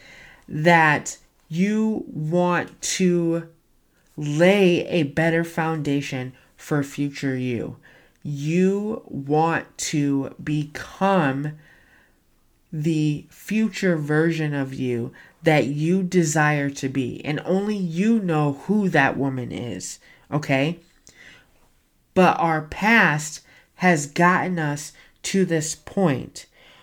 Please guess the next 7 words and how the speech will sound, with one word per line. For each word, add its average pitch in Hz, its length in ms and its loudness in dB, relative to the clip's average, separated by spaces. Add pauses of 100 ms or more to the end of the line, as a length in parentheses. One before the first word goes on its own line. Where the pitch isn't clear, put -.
(160)
where 165 240 6
we 175 280 2
can 180 280 -4
say, 151 800 2 (1700)
"I 180 300 2
know 165 580 4
now 143 640 -2